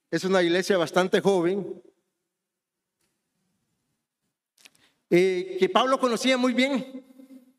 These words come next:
De hecho, él la fundó. Ah, leemos en Hechos capítulo dieciséis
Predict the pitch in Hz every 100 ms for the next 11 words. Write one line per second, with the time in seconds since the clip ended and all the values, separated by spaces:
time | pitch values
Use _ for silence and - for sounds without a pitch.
0 | _ - 208 214 233 208 240 214 220 208
1 | 262 202 - _ _ _ _ _ - 170
2 | 190 185 208 233 214 208 226 233 202 202
3 | 208 220 214 208 208 214 233 247